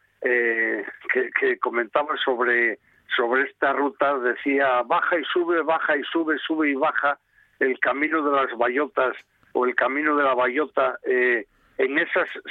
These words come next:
siete Bayotas. Eh, el nombre, el nombre se explica claramente porque las Bayotas son esos pequeños, eh, altos, eh, eh, esa-, esas, eh, pequeñas elevaciones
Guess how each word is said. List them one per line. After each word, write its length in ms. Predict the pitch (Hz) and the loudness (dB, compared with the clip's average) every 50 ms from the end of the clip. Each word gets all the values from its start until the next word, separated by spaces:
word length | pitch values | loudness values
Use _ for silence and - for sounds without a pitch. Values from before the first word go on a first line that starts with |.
| - - | -6 -2
siete 360 | - 170 190 202 - - 196 | 0 0 0 0 0 -2 -2
Bayotas. 600 | 156 143 143 139 131 - - - - 101 90 - - - - - 127 | 0 0 0 2 2 0 0 0 -2 -4 -4 -4 -8 -8 -10 -4 -2
Eh, 380 | 120 113 113 110 110 113 107 113 | -2 0 0 0 -2 -2 -2 -2
el 180 | 123 120 120 | -2 -2 0
nombre, 460 | 135 170 190 180 160 170 185 190 - _ _ _ - - | 0 0 0 0 0 0 0 0 -2 _ _ _ -6 -4
el 140 | 127 120 120 | -4 -2 0
nombre 280 | 135 156 160 156 165 175 175 156 - - | 0 -2 0 0 0 0 0 -2 -2 -2
se 60 | 143 | -2
explica 600 | 135 - - - 156 160 - 180 165 160 151 139 - _ _ _ _ _ - | -2 -2 -2 -4 -4 -2 0 0 2 2 0 -2 -4 _ _ _ _ _ -2
claramente 560 | - 143 147 147 151 147 151 156 151 - 175 | 0 2 2 2 2 0 -2 -6 -4 -4 -4
porque 400 | 143 - 143 131 - - 131 120 | -2 -2 -4 -4 -2 0 0 0
las 240 | 117 117 110 101 104 | 2 0 -2 -2 -2
Bayotas 540 | 107 117 117 113 147 151 - 175 165 160 - - _ _ _ _ _ - - - - | -2 -2 0 0 -2 -2 0 0 -2 -2 -4 -8 _ _ _ _ _ -12 -6 -2 0
son 380 | 151 147 156 165 170 165 151 - - | 2 2 2 0 -2 -4 -6 -2 -2
esos 340 | 143 147 135 - 170 - - | -2 -2 0 -2 -2 -2 -2
pequeños, 640 | _ - 160 - - 165 160 165 165 160 151 131 - - - | _ -4 -4 -2 -2 -2 -2 0 0 0 0 -2 -2 -2 -2
eh, 20 | 139 139 143 151 131 131 - - | 0 0 2 2 2 2 2 2
altos, 520 | 143 165 165 151 135 _ - 160 151 - - | 2 2 0 -2 -4 _ -2 -2 -2 0 -2
eh, 40 | 156 | -2
eh, 520 | 143 135 147 - 151 143 135 - - 143 | 0 0 0 0 0 -2 -2 -2 -2 -2
esa-, 280 | 135 - - 165 - - | -2 -2 -4 -2 -2 -2
esas, 380 | 151 135 - - 151 151 139 - - _ _ _ _ - _ _ - | -2 -2 -2 0 0 0 -2 -4 -10 _ _ _ _ -20 _ _ -4
eh, 340 | - 147 147 151 135 135 135 - | -2 -2 0 0 0 -2 -2 -2
pequeñas 460 | - 139 135 - 156 151 160 160 139 - | -4 -4 0 0 -2 0 0 -2 -2 -2
elevaciones 720 | 143 143 139 135 131 131 - - 165 160 151 151 147 - | -2 0 0 2 0 -2 -2 -2 -2 -2 0 0 -2 -4